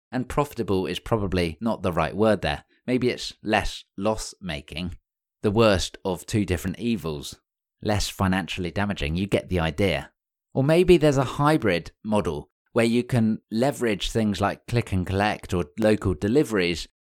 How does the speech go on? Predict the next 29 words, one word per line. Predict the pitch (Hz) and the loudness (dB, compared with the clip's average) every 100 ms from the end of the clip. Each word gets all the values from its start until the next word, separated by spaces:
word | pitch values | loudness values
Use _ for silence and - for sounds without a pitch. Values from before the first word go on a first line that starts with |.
| _ | _
to | - | 0
allow | 113 120 135 | 2 4 2
you | 139 107 95 | 0 -2 -2
to | - 101 98 - _ _ _ _ | -2 0 0 -2 _ _ _ _
get | - - | -4 -4
the | 107 | -2
best | 113 95 - | 0 0 0
of | 95 | -4
both | - 113 - | 0 0 0
worlds. | 85 76 78 - - _ _ _ - | -2 -2 -6 -10 -16 _ _ _ 0
But | 104 | 0
of | - | 2
course, | 180 175 - | 2 2 0
it's | 123 | -4
not | 147 - - | -4 -4 0
just | 135 131 - - | 2 4 0 -2
about | 107 92 | -2 0
numbers. | 104 92 90 90 | 0 0 2 0
It's | 92 104 | -2 -2
not | 151 - - | -2 -4 -4
just | 123 110 - - - | 0 0 0 -8 -6
about | 92 95 87 | -2 -2 0
profit. | 143 135 90 | 0 0 -2
There's | 104 123 | -2 0
an | 151 | 0
opportunity | 196 - 175 165 156 147 | 0 -2 0 -2 0 -2
to | 143 113 | 0 0
win | 101 113 123 127 _ | 4 4 4 0 _
great | 117 120 127 - | 2 2 2 -4